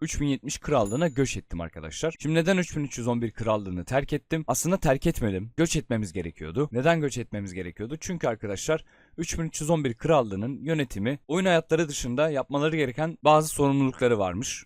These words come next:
Bu nedenden dolayı oyuna gereken ilgiyi gösteremeyeceklerini söylediler. Ve onların yerine de farklı bir yönetici bulup orada kalan insanları herhangi bir şekilde mağdur etmek istemediler anladığım kadarıyla. Bu nedenden dolayı herkese pasaport dağıtacaklarını söylediler.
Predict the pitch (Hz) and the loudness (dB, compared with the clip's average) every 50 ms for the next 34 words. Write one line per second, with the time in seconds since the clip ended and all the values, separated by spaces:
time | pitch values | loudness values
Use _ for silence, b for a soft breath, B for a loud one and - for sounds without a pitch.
0 | _ 147 165 170 156 135 139 131 127 123 117 117 117 131 127 143 151 143 139 139 | _ 2 4 4 4 4 2 2 2 0 0 0 -2 0 0 2 2 2 2 2
1 | 147 151 135 139 135 135 139 - 165 170 170 - - 131 139 135 123 127 165 165 | 2 2 0 0 0 0 0 0 0 0 -2 -2 -6 -8 -8 -6 -6 -6 -6 -2
2 | 143 151 139 - - 143 135 131 117 95 95 92 - - 95 90 85 85 - - | -2 -2 -2 -2 -4 -2 -2 -2 -2 -4 -6 -8 -8 -8 -8 -8 -8 -8 -8 -4
3 | 107 113 117 117 104 90 95 95 104 139 - - - - 131 160 180 185 190 190 | -4 -4 -2 -4 -6 -6 -4 -4 -4 -4 -6 -8 -6 -4 -2 0 2 2 2 2
4 | 185 185 180 175 175 170 156 175 175 156 - - 147 151 - - 190 175 180 131 | 2 2 0 0 0 2 2 2 0 0 0 -2 -2 -2 -2 -4 -4 -4 0 2
5 | 135 147 151 156 151 - - - 180 151 143 147 - - 156 160 151 160 - 151 | 2 2 2 2 0 -2 -6 -4 -4 -4 -4 -2 2 4 4 6 6 2 0 0
6 | 143 143 143 143 143 135 - 139 135 139 139 139 143 139 131 127 131 131 135 139 | 0 2 2 0 -2 0 0 0 0 2 2 2 2 2 0 0 0 0 0 0
7 | 139 139 127 - - 123 113 123 147 143 131 120 120 123 117 123 120 - - 156 | 0 -2 -4 -6 -6 -8 -6 -4 -4 0 2 2 2 2 0 -4 -6 -6 -8 -10
8 | - - - - - 131 120 104 87 80 85 98 - - - - 90 95 95 82 | -8 -8 -8 -4 -2 -2 -2 -2 -2 -4 -6 -6 -8 -8 -10 -8 -8 -6 -8 -8
9 | 82 90 82 - 85 78 82 80 82 85 92 135 151 - 185 190 190 151 139 127 | -10 -12 -12 -12 -10 -10 -10 -10 -8 -6 -6 -6 -4 0 2 2 4 4 4 2
10 | 117 107 98 98 113 143 151 131 117 113 139 151 - - _ _ _ _ - 160 | 2 0 -2 -2 0 0 2 2 2 0 0 -2 -4 -8 _ _ _ _ 0 2
11 | 185 175 - 139 123 110 151 165 - 139 127 - 127 - 156 156 - - 117 113 | 2 2 2 -2 0 0 0 0 0 -2 -2 -2 0 0 0 0 0 0 0 0
12 | 107 - 98 85 95 87 - - 82 78 80 80 - 135 135 135 127 117 90 90 | 0 -2 -6 -8 -10 -10 -10 -12 -10 -10 -10 -6 -2 -2 0 0 0 -2 -2 -2
13 | 101 120 147 151 | -4 -4 -4 -6